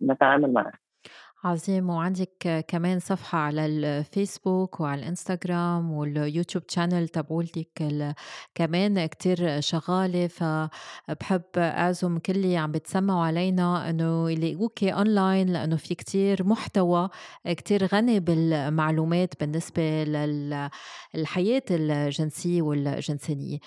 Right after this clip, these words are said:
Speaker 2: اليوم رح نحكي عن موضوع الإدمان الجنسي، إذا هو حقيقي أم خرافة، إذا هو اضطراب. هل بالنسبة للطب النفسي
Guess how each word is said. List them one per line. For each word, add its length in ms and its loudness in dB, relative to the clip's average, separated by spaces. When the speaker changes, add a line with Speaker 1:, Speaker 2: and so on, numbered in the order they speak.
Speaker 2:
اليوم 360 2
رح 400 2
نحكي 380 0
عن 400 0
موضوع 560 2
الإدمان 880 2
الجنسي، 960 0
إذا 180 -2
هو 560 2
حقيقي 800 2
أم 360 0
خرافة، 920 2
إذا 340 0
هو 260 2
اضطراب. 800 2
هل 280 2
بالنسبة 800 2
للطب 760 0
النفسي 640 0